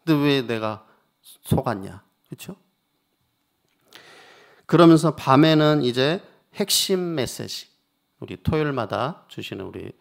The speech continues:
아, 류광수 목사님 핵심 말씀을 들어보시고 중간에는, 낮에는 시-, 좀 시간이 되시면은 여러 가지 우리 집회 메시지 이렇게 들어보시면 되겠습니다. "나는 내 문제가 너무 심각하고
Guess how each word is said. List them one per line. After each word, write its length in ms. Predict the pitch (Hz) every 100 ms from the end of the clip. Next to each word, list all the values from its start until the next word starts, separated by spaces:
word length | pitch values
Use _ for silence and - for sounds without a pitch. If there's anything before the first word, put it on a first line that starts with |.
| _ _ -
아, 100 | -
류광수 420 | 95 107 110 101
목사님 260 | 85 - - _ _ _ -
핵심 380 | 185 - - 180
말씀을 580 | 156 117 - 107 101
들어보시고 720 | - 98 92 - - 180 196 _ _ _ _
중간에는, 840 | - 135 127 143 139 127 143 175 190
낮에는 600 | - 95 110 123 117 131
시-, 300 | - - -
좀 300 | - 117 107
시간이 440 | 104 - 147 131 113
되시면은 480 | 104 - 110 131 185 - - -
여러 200 | 107 110
가지 460 | 107 101 127 180 - _ _ -
우리 280 | 98 87 _ _ _ -
집회 440 | - - - 139
메시지 580 | 107 95 117 110 - _ _ _ _ _ _ 95
이렇게 420 | 98 - 139 180 _ _
들어보시면 500 | - 95 95 - -
되겠습니다. 360 | - 120 - _ _ _ _ _ _ _ _ _ _ _ _ _ - - - _ _ _
"나는 340 | - 135 160 147
내 120 | 151
문제가 400 | 170 170 160 156
너무 400 | 139 190 226 226
심각하고 880 | 220 214 202 180 165 135 107 -